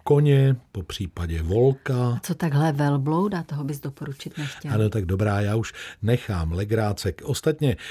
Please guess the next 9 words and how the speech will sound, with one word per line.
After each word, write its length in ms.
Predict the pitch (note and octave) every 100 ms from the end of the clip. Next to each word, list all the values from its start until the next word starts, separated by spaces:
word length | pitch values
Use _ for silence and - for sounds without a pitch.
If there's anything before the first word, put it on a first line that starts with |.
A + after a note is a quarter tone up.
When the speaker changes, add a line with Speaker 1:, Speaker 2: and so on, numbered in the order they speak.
| - -
Speaker 1:
stav 400 | - C3 C3 -
našich 380 | A#2 - B2
silnic 440 | - A#2 A2 A2+ G2+
žádný 460 | G2 G#2+ G#2 G2+
velký 420 | E2+ G2 G2+ - G2+
důvod 360 | G#2 F#2+ G2
k 100 | -
veselí 420 | F2+ E2 F#2+ F2
nezavdává. 880 | D#2 E2 F2 E2+ D#2+ E2+ E2 E2 D#2+